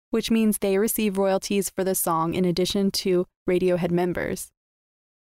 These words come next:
So they get a cut of the money Radiohead receives for every time that song is sold. The Hollies could possibly sue Lana if they wanted to, although they haven't yet, but I guess time will tell.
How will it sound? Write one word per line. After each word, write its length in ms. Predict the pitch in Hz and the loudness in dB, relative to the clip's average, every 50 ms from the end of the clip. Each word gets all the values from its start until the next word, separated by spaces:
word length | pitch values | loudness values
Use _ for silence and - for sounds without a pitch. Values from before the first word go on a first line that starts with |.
| _ _ _ _ - | _ _ _ _ -12
So 500 | - - 220 202 185 185 185 185 180 180 | -6 -2 0 2 4 4 4 4 2 2
they 160 | 175 180 175 | 2 0 0
get 160 | - 190 190 | 0 0 -2
a 60 | 226 | -2
cut 280 | - - 214 202 202 - | -2 -2 -2 -2 -2 -2
of 100 | 208 202 | -2 0
the 80 | 220 208 | 0 2
money 360 | 196 185 180 180 180 180 175 | 2 2 2 2 2 2 2
Radiohead 500 | 175 175 170 180 185 190 185 196 196 196 | 2 0 2 2 2 2 0 0 -2 -2
receives 520 | 208 202 - - 190 180 175 170 175 - | -2 -2 -2 0 0 0 0 0 -2 -6
for 160 | - - 180 | -4 -4 -2
every 260 | - 185 180 185 208 202 | -2 0 0 0 0 -2
time 280 | - - 180 175 175 | -2 -2 -2 0 0
that 180 | 175 170 - - | 0 -2 -2 -2
song 320 | - - 185 175 175 180 | -2 0 2 2 2 2
is 80 | 180 - | 0 0
sold. 500 | - - 180 165 - - - - - - _ _ _ _ _ _ _ _ _ _ _ _ - | -2 -2 -2 -2 -2 -4 -8 -10 -14 -20 _ _ _ _ _ _ _ _ _ _ _ _ -4
The 120 | 208 202 | -4 -2
Hollies 340 | 185 208 214 226 233 220 - | 0 0 0 0 -2 -4 -4
could 180 | - 247 214 | -4 -6 -4
possibly 600 | - - - 185 180 185 - 233 226 214 233 233 233 | -2 -4 -2 -2 -2 -2 -2 -2 -2 0 0 0 0
sue 340 | - - - 202 196 202 190 | 0 0 0 2 2 2 2
Lana 300 | 185 175 175 175 180 165 | 2 0 2 0 0 0
if 140 | 180 - | -2 0
they 120 | - 180 175 | 0 0 2
wanted 320 | 175 175 180 185 185 175 - | 2 2 2 2 0 0 0
to, 200 | - 175 - - - | -2 -4 -4 -4 -4
although 260 | - - 180 180 190 | -4 -2 0 0 0
they 160 | 190 185 185 175 | 0 2 0 0
haven't 380 | 156 185 175 175 175 160 - | 0 -2 -4 -4 -4 -4 -4
yet, 260 | 175 165 151 - - _ _ _ - | -2 -4 -4 -6 -10 _ _ _ -4
but 140 | - 185 170 | -2 0 0
I 80 | 175 | 0
guess 240 | 175 - 180 180 - | 0 0 -2 -4 -4
time 260 | - 196 214 170 170 | -4 -6 -4 -4 -2
will 120 | 165 160 165 | -2 -2 -2
tell. 380 | - - - - - 190 190 | -4 -6 -6 -6 -6 -8 -10